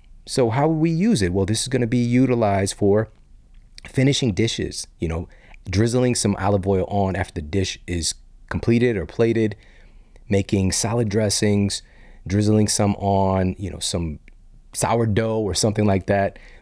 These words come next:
but just finding other ways to have it in its natural state.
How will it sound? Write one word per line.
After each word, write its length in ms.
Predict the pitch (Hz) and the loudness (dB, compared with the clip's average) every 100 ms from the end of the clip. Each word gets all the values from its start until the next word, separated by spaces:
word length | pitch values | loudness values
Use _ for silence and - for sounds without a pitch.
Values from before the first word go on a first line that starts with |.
| - | -4
but 140 | 95 | -2
just 220 | 90 131 | 0 -2
finding 340 | - 135 135 127 | -2 -2 -2 -2
other 240 | 104 110 101 | -2 0 2
ways 480 | 107 104 95 85 | 4 4 2 -2
to 140 | - 87 | -4 -6
have 340 | - 92 98 | -2 0 0
it 140 | 85 - | -2 -4
in 140 | 92 | -4
its 200 | 85 - | -4 -4
natural 440 | 85 85 95 - 85 | -6 -6 -8 -8 -8
state. 380 | - 107 - | -2 -2 -2